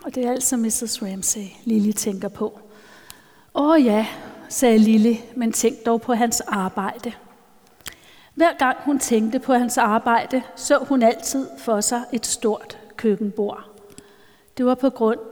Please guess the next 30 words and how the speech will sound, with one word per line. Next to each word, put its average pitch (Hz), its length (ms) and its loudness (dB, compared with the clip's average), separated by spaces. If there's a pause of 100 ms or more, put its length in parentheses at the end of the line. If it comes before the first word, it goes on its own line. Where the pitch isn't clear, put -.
(220)
af 254 160 2
Andrew, 208 560 -4 (560)
det 208 100 -6
er 202 60 -10
en 233 100 -12
af 190 80 -8
sønnerne. 226 500 -2 (840)
Hun 262 160 4
havde 247 160 6
spurgt 285 360 2
ham, 269 340 2
hvad 233 120 4
hans 233 280 2
fars 226 460 0
bøger 240 260 4
handlede 208 540 2
om. 208 160 0 (760)
"Subjekt 254 800 2 (120)
og 214 120 2
objekt 233 760 0 (120)
og 220 180 2
virkelighedens 220 640 2
natur," 226 520 -6 (340)
havde 226 260 2
Andrew 202 320 -4
sagt. 190 520 -8 (720)
Og 233 120 2
da 233 80 6
hun 226 160 2
sagde, 214 400 0